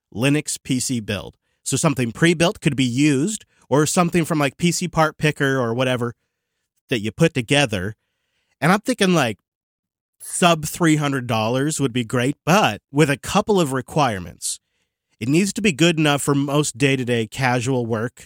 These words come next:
you know, web browsing, office work, that kind of stuff. And ideally, it could be a computer that lasts a couple of years. So send us your P C Part Picker links or eBay links or whatever you might have out there. And if we get a really interesting build idea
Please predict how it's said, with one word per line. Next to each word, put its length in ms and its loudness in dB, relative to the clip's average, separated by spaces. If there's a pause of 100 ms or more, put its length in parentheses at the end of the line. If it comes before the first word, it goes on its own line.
you 80 -6
know, 60 0
web 240 -2
browsing, 560 -2
office 380 -4
work, 240 -4
that 180 -6
kind 180 -6
of 60 -6
stuff. 280 -6 (440)
And 160 0
ideally, 640 2 (400)
it 80 -6
could 140 2
be 100 4
a 60 2
computer 420 0
that 140 -2
lasts 300 -2
a 60 -6
couple 360 -4
of 120 -4
years. 480 -6 (440)
So 120 0
send 220 2
us 120 0
your 80 -2
P 140 2
C 160 -2
Part 300 -2
Picker 240 0
links 460 2
or 60 -2
eBay 340 2
links 420 -2
or 180 -4
whatever 320 2
you 120 2
might 160 0
have 220 0
out 220 -4
there. 260 -10 (420)
And 100 2
if 80 0
we 80 2
get 160 2
a 40 0
really 280 2
interesting 800 0
build 320 -2
idea 420 -2